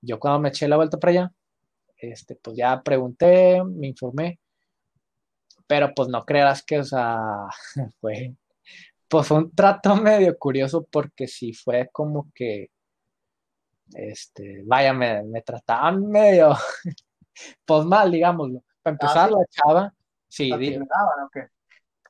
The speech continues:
Speaker 1: pues no te pelaban, y aparte, la chava, para que te des una idea, fue como que, "A ver, este, ayúdame con este güey, o con este
Speaker 2: Mm.
Speaker 1: pendejo", no me acuerdo si lo dijo así enfrente de
Speaker 2: Hola,
Speaker 1: mí.
Speaker 2: ¿sí, sí dijo así?
Speaker 1: Sí, sí, sí, así
Speaker 2: ¿El
Speaker 1: tal
Speaker 2: exceso?
Speaker 1: cual.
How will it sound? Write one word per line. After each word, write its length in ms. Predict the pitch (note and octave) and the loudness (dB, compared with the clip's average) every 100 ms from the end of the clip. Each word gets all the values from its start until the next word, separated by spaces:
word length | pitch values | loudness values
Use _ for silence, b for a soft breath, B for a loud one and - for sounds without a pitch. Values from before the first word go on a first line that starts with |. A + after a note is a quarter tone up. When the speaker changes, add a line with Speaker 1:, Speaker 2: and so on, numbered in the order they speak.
| _ _ _ | _ _ _
Speaker 1:
pues 140 | - E3 | -2 0
no 100 | D#3+ | 0
te 80 | A3 | 2
pelaban, 400 | G3+ F#3 G3+ G3 | 4 6 4 2
y 60 | C#3 | -4
aparte, 480 | B2+ D3 F3 - F#3+ | 0 0 0 -6 -8
la 140 | C3+ | -6
chava, 400 | B2+ D3 C#3 D#3 _ _ _ _ _ _ - | -4 -2 -2 -2 _ _ _ _ _ _ -8
para 120 | C3+ | -8
que 60 | |
te 100 | C#3 | -6
des 140 | A#2+ A#2+ | -6 -6
una 120 | D#3+ | -4
idea, 300 | C#3 C3 D3 _ _ - | -2 -4 -6 _ _ -8
fue 180 | C3 | -6
como 280 | - D3 C#3+ | -4 -6 -6
que, 300 | - B2+ A2 - | -4 -4 -4 -4
"A 100 | B2+ | -2
ver, 240 | F3+ D3+ _ _ _ | -2 -4 _ _ _
este, 340 | B2+ B2 - | -16 -14 -10
ayúdame 440 | A#2+ A#2+ D3+ F#3+ G3+ | -6 -2 0 0 -4
con 160 | E3+ | -6
este 220 | D#3 - F3 | -6 0 0
güey, 300 | D#3+ C#3+ C#3+ _ _ _ _ _ _ _ _ _ | 2 -2 -8 _ _ _ _ _ _ _ _ _
o 120 | A2+ | -8
con 160 | - B2+ | -4 -6
este 180 | A2+ D3+ | -6 -4
Speaker 2:
Mm. 40 | |
Speaker 1:
pendejo", 360 | E3 D3 - C3+ | -4 -6 -8 -6
no 60 | |
me 60 | C3 | -4
acuerdo 220 | C#3+ C3+ B2 | -2 -2 -2
si 100 | C3 | -2
lo 120 | A#2 | -2
dijo 200 | G#2+ C#3+ | -2 -4
así 260 | C#3 D3 | -2 0
enfrente 440 | C#3+ C#3+ C3+ C3 D3 | -2 -2 -4 -2 -2
de 60 | |
Speaker 2:
Hola, 140 | C#3+ E3+ | 2 0
Speaker 1:
mí. 40 | - | -2
Speaker 2:
¿sí, 160 | _ - E3 | _ -20 -14
sí 80 | F3 | -8
dijo 220 | G#3 C4 | -6 -4
así? 340 | A3 G#3 C#4+ _ _ _ _ _ | -4 -6 -10 _ _ _ _ _
Speaker 1:
Sí, 200 | C#3+ G3+ | 0 2
sí, 120 | A#3 | 0
sí, 280 | A#3+ C#4 - _ - - | -2 -6 -8 _ -20 -14
así 180 | G#2+ A2+ | -8 -4
Speaker 2:
¿El 60 | C#3 | 0
Speaker 1:
tal 160 | F#3+ F3+ | 2 2
Speaker 2:
exceso? 120 | G3+ | 0
Speaker 1:
cual. 180 | - | -2